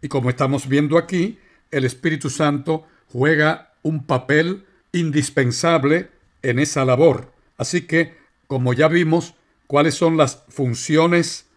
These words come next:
del Espíritu Santo en nuestra vida? Muy bien,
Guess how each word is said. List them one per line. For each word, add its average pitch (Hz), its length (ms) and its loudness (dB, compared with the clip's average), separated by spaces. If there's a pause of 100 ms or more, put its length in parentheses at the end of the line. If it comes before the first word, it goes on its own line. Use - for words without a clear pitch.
(260)
del 127 220 0
Espíritu 156 520 -2
Santo 147 420 0
en 135 80 0
nuestra 131 360 0
vida? 175 460 0 (340)
Muy 117 200 -2
bien, 139 380 0